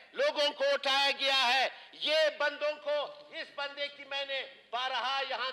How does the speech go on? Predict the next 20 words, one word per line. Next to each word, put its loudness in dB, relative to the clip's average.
तस्वीर -6
भी -12
दिखाई -8
है -6
जनाब -6
स्पीकर, -6
लेकिन -6
आज 0
तक -2
वो 0
बंदा 0
नियामतुल्ला, 0
वो 0
वहां 2
पर -2
किसी -12
के -6
कैद -4
में -4
है। -2